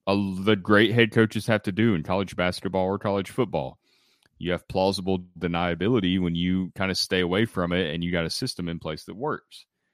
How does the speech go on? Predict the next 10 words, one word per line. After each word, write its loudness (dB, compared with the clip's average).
Tennessee's 0
doing 2
this 0
kinda -4
out -4
in -6
the 0
open, 0
and -2
they're -4